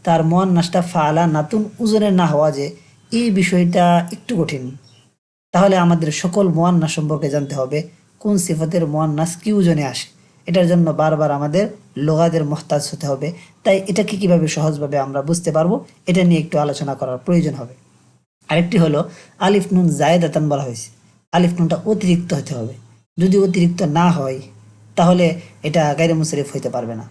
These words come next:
মূল হলে গায়রে মুনসারিফ হতে পারবে না। তাহলে কোন আলিফ লাম অতিরিক্ত এবং কোন আলিফ লাম অতিরিক্ত না, এটা কিভাবে বুঝবো, এটা নিয়ে একটু আলোচনার প্রয়োজন রয়েছে। চলেন আমরা আলোচনা শুরু করি।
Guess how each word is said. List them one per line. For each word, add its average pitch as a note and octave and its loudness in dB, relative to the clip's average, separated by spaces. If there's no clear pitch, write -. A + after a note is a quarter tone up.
মূল F#3+ 4
হলে D#3+ 2
গায়রে F3+ 4
মুনসারিফ C3+ -4
হতে C3 -6
পারবে B2 -10
না। - -14
তাহলে F3+ 2
কোন A#3+ 0
আলিফ F#3+ 0
লাম E3+ 4
অতিরিক্ত D#3 -2
এবং D3+ 0
কোন G3+ 2
আলিফ F3 2
লাম D#3+ 0
অতিরিক্ত F3 0
না, C#3 -4
এটা G3 2
কিভাবে F3 4
বুঝবো, C3 -6
এটা F#3 2
নিয়ে D#3+ 4
একটু C#3 -4
আলোচনার C3 -2
প্রয়োজন E3+ 2
রয়েছে। C#3 -6
চলেন E3 2
আমরা C#3 -2
আলোচনা C3 -6
শুরু C#3+ -4
করি। B2+ -8